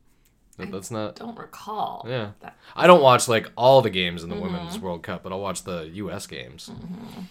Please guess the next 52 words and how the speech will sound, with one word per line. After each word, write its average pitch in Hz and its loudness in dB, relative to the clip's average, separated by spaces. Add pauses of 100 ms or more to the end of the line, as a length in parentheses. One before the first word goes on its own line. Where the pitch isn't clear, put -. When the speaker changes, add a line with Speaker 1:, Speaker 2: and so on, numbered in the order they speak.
(280)
Speaker 1:
But 98 -4
in 104 -6
the 92 -2
Men's 110 0
World 92 -4
Cup, 92 -6
I 95 -6
watch, 90 -4
like, 85 -10
as 87 -10
many 85 -12
games 85 -14
as 76 -18
I 71 -16
can. 67 -16 (140)
Speaker 2:
Maybe 311 -10
I 349 -6
just 294 -12
notice 190 -6
it - -10
more 160 -10
because 160 -14
you 160 -12
have 147 -12
a 160 -14
gigantic 151 -12
television - -14
Speaker 1:
Yeah. 80 -4
Speaker 2:
with 76 -16
colors. 180 -12
Speaker 1:
Yeah. 92 -10 (560)
Fancy 135 -6
colors. - -18
Speaker 2:
Mm-hmm. 330 -16
Speaker 1:
Yes. - -14 (160)
Speaker 2:
Mm-hmm. 302 -20 (480)
Speaker 1:
And 101 -8 (1160)
it 98 -10
sucks - 0
for, 113 -4
I 107 2
realize 104 0
I'm 92 -6
just 92 -8
like, 104 -10
"Yes, 156 -6
I 139 -4
have 143 -4
a 120 -8
four-day 131 -8
weekend." 127 -6
I, 92 -10